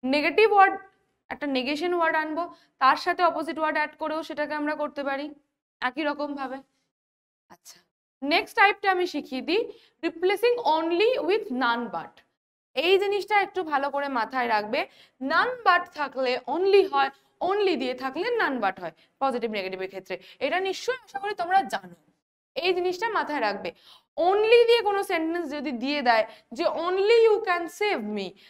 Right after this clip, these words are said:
যদি নেগেটিভ করতে পারলে চোখ বন্ধ করে none but দিয়ে করবে,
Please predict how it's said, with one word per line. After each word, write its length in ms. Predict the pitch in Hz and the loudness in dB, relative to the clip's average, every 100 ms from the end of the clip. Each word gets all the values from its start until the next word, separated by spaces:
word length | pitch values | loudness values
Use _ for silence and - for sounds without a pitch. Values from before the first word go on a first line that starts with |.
| - | -10
যদি 200 | 339 415 | -4 -2
নেগেটিভ 400 | 415 349 349 349 | 0 -2 -4 -6
করতে 260 | 311 277 277 | -6 -6 -2
পারলে 240 | 277 302 | -2 -2
চোখ 460 | 311 403 403 403 403 | -4 -2 2 0 0
বন্ধ 560 | 302 269 262 269 294 370 | -2 0 2 2 0 0
করে 380 | 403 381 370 | 0 0 0
none 500 | 370 294 277 285 277 | 0 0 0 0 2
but 260 | 339 370 262 _ _ _ | 4 2 0 _ _ _
দিয়ে 360 | 202 254 247 247 | -6 -2 -2 -2
করবে, 400 | 190 160 151 | -6 -6 -10